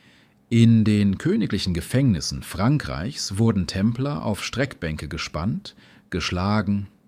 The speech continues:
mit Feuer gebrandmarkt, eingekerkert und systematisch unter Druck gesetzt. Viele gestanden das, was die Inquisitoren hören wollten, in der Hoffnung auf Gnade oder schlicht auf das Ende ihrer Qualen.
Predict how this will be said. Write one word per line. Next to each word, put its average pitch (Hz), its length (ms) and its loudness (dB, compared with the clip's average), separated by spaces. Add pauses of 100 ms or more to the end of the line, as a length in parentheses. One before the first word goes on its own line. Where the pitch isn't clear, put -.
mit 95 240 -2
Feuer 123 360 2
gebrandmarkt, 110 920 0 (360)
eingekerkert 117 1080 0
und 104 260 4
systematisch 98 1040 0
unter 104 360 0
Druck 92 440 -4
gesetzt. - 600 -8 (960)
Viele 151 440 0
gestanden 92 560 0
das, 92 460 -8
was 113 260 -2
die 117 140 2
Inquisitoren 110 840 2
hören 85 380 2
wollten, 80 420 -4 (420)
in 85 140 -4
der 78 180 -4
Hoffnung 95 420 -2
auf - 180 -8
Gnade 110 640 0 (180)
oder 123 340 4
schlicht - 460 -2
auf - 80 -10
das 87 180 -6
Ende 117 400 4
ihrer 110 320 -2
Qualen. 71 640 -6